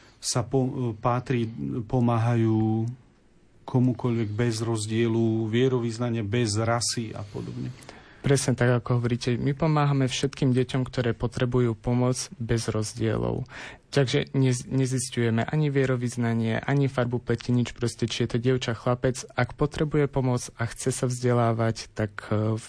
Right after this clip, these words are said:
Speaker 2: našom projekte je veľmi vítaný.
Speaker 1: Samotná adopcia, vidíte to na Kube, adopciu na diaľku ešte na dlhé obdobie, na, e, roky, alebo, e, že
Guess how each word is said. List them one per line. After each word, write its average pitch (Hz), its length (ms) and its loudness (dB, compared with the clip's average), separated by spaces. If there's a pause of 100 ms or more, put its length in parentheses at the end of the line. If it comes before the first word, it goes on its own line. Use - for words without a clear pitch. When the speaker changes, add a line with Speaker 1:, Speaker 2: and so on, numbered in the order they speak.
Speaker 2:
našom 117 320 0
projekte 110 400 -2
je 110 80 0
veľmi 113 240 2
vítaný. 113 480 0 (920)
Speaker 1:
Samotná 143 480 2
adopcia, 135 640 0
vidíte 127 640 -2
to 123 240 2
na 120 160 0
Kube, 131 400 0
adopciu 131 480 -2
na 123 160 2
diaľku 117 480 0
ešte 113 480 -2 (400)
na 120 160 2
dlhé 127 360 4
obdobie, 151 600 0
na, 117 160 0
e, 113 140 -4 (420)
roky, 156 400 0
alebo, 110 600 2 (600)
e, - 80 -6 (720)
že 135 240 4